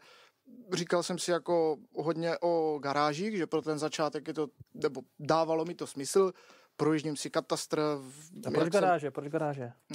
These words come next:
Speaker 1: No, přijde mi, že když nemám velký kapitál, jako svůj, neberu cizí financování, ale nemám jako svůj kapitál, nebo řekněme, že bych dokázal sehnat třeba stovky tisíc, nižší nebo vyšší, to není úplně důležitý, tak,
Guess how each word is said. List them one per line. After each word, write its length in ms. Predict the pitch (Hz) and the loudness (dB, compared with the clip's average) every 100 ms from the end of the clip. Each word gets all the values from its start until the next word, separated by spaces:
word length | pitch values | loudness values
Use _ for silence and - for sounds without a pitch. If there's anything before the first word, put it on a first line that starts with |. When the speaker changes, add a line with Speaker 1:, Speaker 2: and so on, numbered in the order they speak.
| - | -8
Speaker 1:
No, 180 | 156 - | -8 -6
přijde 300 | - 196 196 | -2 2 2
mi, 160 | 202 202 | 2 0
že 340 | 202 202 196 190 | 2 2 2 -2
když 380 | 175 175 - | -4 -6 -4
nemám 260 | - 175 175 | -2 0 0
velký 260 | 185 180 175 | -2 -4 -8
kapitál, 540 | - 143 160 185 233 - _ _ - | -8 -2 2 2 0 -4 _ _ -4
jako 200 | 151 151 | -2 -4
svůj, 440 | - 139 139 180 - _ | -6 -4 0 0 -2 _
neberu 500 | - 165 165 175 170 156 | -6 -2 2 2 0 -4
cizí 260 | - 160 156 | -4 -2 -2
financování, 720 | - 139 123 131 131 127 131 | -2 -4 -4 -6 -4 -4 -4
ale 440 | 143 143 143 139 - - - - - | -2 0 0 -4 -10 -20 -20 -20 -2
nemám 320 | 151 180 180 | 2 2 2
jako 360 | 170 180 165 160 | 0 0 0 0
svůj 240 | - 180 | 2 0
kapitál, 560 | - - - 190 190 180 | 0 -6 0 2 4 2
nebo 180 | 151 143 | -2 -6
řekněme, 480 | 147 151 147 147 147 - - | -8 -6 -2 -2 -6 -16 -18
že 120 | - 147 | -6 -2
bych 140 | 147 | -2
dokázal 500 | 147 147 147 139 135 | 0 2 2 0 -4
sehnat 380 | - 147 147 135 | -4 -4 -4 -4
třeba 300 | - 143 127 | -6 -4 -4
stovky 300 | - 147 147 | -2 -4 -4
tisíc, 480 | 139 135 170 156 - | -6 -4 -4 -4 -4
nižší 280 | 139 - 143 | -4 -2 -4
nebo 180 | 135 | -4
vyšší, 300 | 131 131 160 | -4 -2 -2
to 100 | 147 | -2
není 120 | 143 139 | -2 -4
úplně 220 | 131 135 | -2 -2
důležitý, 560 | 120 139 151 165 202 214 - - _ _ _ 139 | -2 -2 -2 0 0 -2 -10 -20 _ _ _ 0
tak, 180 | 156 | 2